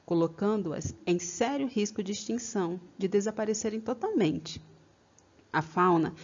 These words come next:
será o principal contexto deste capítulo, no estudo das operações de adição e subtração. Vamos lá?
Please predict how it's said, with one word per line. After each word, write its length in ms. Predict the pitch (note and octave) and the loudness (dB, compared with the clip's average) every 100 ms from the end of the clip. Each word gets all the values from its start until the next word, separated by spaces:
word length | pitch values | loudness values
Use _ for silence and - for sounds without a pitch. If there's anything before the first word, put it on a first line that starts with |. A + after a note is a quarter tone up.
| - | -16
será 220 | - F#3 F#3 | -2 0 0
o 60 | |
principal 440 | F#3 G3 - - - | 0 -2 0 -2 2
contexto 540 | F4 D#4+ A3 G3+ G#3 | 2 4 6 4 4
deste 220 | G#3 G#3 | 0 0
capítulo, 640 | - A#3 G#3+ F#3 - F3 E3+ - - | -2 -2 -2 -2 -2 -6 -6 -14 0
no 100 | F3 | 4
estudo 440 | F3 - E3+ D3+ D#3 | 4 4 2 2 2
das 180 | D#3 | 2
operações 600 | D#3+ D#3+ D3+ D#3 D3+ D3 D#3 | 0 -2 -2 -2 -2 -2 -2
de 100 | D3+ | -4
adição 640 | - - - D#3 F#3+ D#4 - - | -4 -4 0 2 2 0 -4 -6
e 60 | |
subtração. 800 | - G3+ A3 C4+ F4 - F3+ - - - - | -4 -2 0 2 0 0 -2 -4 -10 -20 -4
Vamos 240 | D#3 C#3+ | -2 0
lá? 240 | E3 G#3+ | 0 0